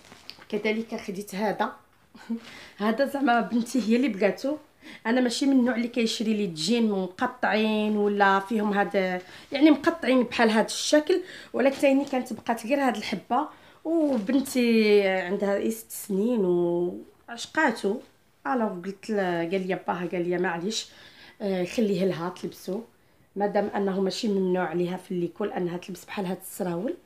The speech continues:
فخليتها ت-، يعني ندير، ندير لهم شويه ديال الخاطر ديالهم، واحد الصغار. مي انا ماشي بالنوع اللي كيبغي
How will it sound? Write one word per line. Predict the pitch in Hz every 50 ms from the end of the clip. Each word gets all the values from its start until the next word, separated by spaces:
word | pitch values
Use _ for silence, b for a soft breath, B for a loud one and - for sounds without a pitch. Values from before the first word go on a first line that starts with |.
| _ -
فخليتها | 277 285 269 277 - 294 262 269 269 - - 196
ت-، | 185 - 196 180 180 B B B B B B B
يعني | B 233 240 269
ندير، | 277 240 254 269 269 262 254 254 -
ندير | 220 220 202 262 269 277 269
لهم | 247 240 233 220 214 226 220 208 208
شويه | 208 - 240 220 208
ديال | 185 196 208 196
الخاطر | 196 - - 202 - - 202
ديالهم، | 175 185 196 196 214 240 214
واحد | 202 - - -
الصغار. | - - - 190 185 226 262 269 - B B B B B B B
مي | 214 196 220 262 262
انا | 240 220 226 220
ماشي | 208 202 - - 208
بالنوع | 208 214 214 214
اللي | - 208 214
كيبغي | - - 190 185 170 190 180 180 185 180 175 175 175 175 180 - -